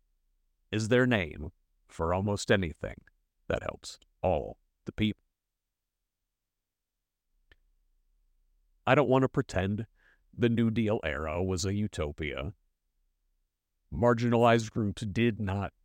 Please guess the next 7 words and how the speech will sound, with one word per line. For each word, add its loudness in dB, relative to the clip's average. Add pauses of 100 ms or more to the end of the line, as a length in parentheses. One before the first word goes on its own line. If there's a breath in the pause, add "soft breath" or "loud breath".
equally -4
share -4 (140)
in -2
the -2
widespread -4
prosperity, 0
and -4